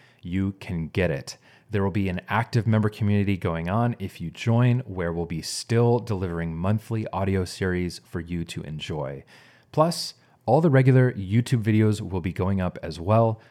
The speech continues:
along with highlight clips from season one of the podcast for you to enjoy. So with that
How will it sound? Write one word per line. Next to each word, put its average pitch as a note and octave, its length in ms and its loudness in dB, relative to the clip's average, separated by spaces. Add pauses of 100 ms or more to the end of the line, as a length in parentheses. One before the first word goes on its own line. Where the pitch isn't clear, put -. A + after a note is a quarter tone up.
(200)
along C3+ 180 2
with F#3+ 140 2
highlight C3 480 2
clips - 280 -4
from G#2 180 0
season F#2+ 520 -2
one E2 180 -2
of D#2 120 -8
the D#2+ 60 -8
podcast D#2+ 680 -6
for F#2+ 120 -8
you D2+ 240 -6
to E2 180 -12
enjoy. D2+ 560 -12 (400)
So G2 180 -4
with F2 120 -4
that C3+ 340 2